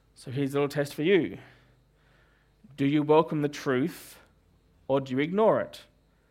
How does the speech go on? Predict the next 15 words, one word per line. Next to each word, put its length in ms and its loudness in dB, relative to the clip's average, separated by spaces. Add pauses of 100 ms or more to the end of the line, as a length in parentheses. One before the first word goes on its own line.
(560)
It 120 -10
might 280 0
give 240 -4
some 500 -2
insight 640 -2
into 260 -6
where 240 -2
your 240 0
heart 320 -2
is 140 -6
abiding, 580 -6 (580)
in 140 -6
light 280 0
or 100 0
darkness. 720 -6